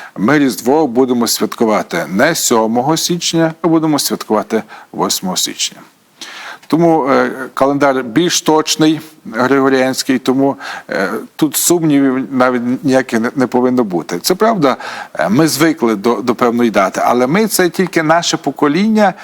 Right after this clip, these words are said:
чи, можливо, ще наших батьків. Бо якщо поглянемо в старі літургійні книги дев'ятнадцятого століття, то ви всі побачите, що Різдво святкували шостого січня.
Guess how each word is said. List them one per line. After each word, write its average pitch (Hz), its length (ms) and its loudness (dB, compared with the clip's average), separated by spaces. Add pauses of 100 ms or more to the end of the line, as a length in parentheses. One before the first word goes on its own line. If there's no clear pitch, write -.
(100)
чи, - 140 0
можливо, 151 380 2
ще 147 140 0
наших 143 360 2
батьків. 117 500 -2 (680)
Бо 131 260 2
якщо 165 640 0 (160)
поглянемо 139 840 2
в - 80 -6
старі 160 440 2
літургійні 139 680 0
книги 104 600 0 (760)
дев'ятнадцятого 175 680 2
століття, 139 640 0 (320)
то 139 100 -2
ви 127 120 0
всі 135 200 0
побачите, 131 440 0
що 131 380 0
Різдво 139 420 2
святкували 143 760 0
шостого 147 760 -4
січня. - 540 -6